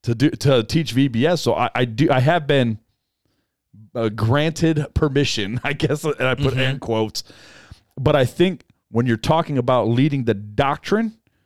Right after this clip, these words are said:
Speaker 1: or leading the direction of the church, it is specifically for elders only. I'm with you on, I'm with this doctrinal statement of <laughs> baptizing a woman. Bapti-, bapt-, maybe they are the ones that led him to the Lord. Heck yeah, go for it. Like, I don't see anywhere in Scripture where you can't do that, right?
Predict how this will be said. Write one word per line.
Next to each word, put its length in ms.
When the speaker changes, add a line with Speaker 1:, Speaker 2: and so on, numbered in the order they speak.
Speaker 1:
or 120
leading 240
the 80
direction 500
of 60
the 80
church, 380
it 240
is 120
specifically 680
for 560
elders 500
only. 340
I'm 200
with 260
you 200
on, 220
I'm 180
with 180
this 140
doctrinal 400
statement 340
of 160
<laughs> 220
baptizing 600
a 60
woman. 440
Bapti-, 380
bapt-, 300
maybe 200
they 200
are 100
the 80
ones 260
that 120
led 160
him 80
to 60
the 80
Lord. 340
Heck 240
yeah, 160
go 240
for 360
it. 80
Like, 200
I 100
don't 200
see 160
anywhere 280
in 60
Scripture 340
where 140
you 140
can't 400
do 140
that, 220
right? 240